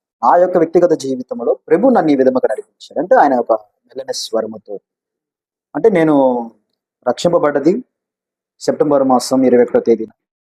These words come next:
రెండు వేల ఇరవై సంవత్సరంలో పదకొండు గంటల ముప్పై నిమిషాలకు నేను ప్రభువులో, అంటే, పాపానికి మరణించి జీవానికి లేవడం జరిగింది. అంటే ఆ సమయంలో నేను, అంటే, మనస్ఫూర్తిగా ప్రభువుని నమ్మడం జరిగింది. అంతకుముందు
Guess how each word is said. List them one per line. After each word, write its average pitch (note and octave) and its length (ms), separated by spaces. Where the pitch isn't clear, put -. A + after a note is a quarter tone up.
రెండు C#3+ 160
వేల D3 140
ఇరవై B2 200
సంవత్సరంలో A2+ 640
పదకొండు D#3 300
గంటల C3+ 240
ముప్పై B2+ 240
నిమిషాలకు A#2+ 460
నేను A#2 340
ప్రభువులో, D#3+ 560
అంటే, E3+ 200
పాపానికి C3 520
మరణించి A#2+ 500
జీవానికి B2+ 760
లేవడం C3 340
జరిగింది. G#2+ 580
అంటే A3 320
ఆ B2+ 60
సమయంలో B2 440
నేను, B2 200
అంటే, - 1500
మనస్ఫూర్తిగా C3 600
ప్రభువుని A#2 380
నమ్మడం - 380
జరిగింది. - 320
అంతకుముందు C3+ 640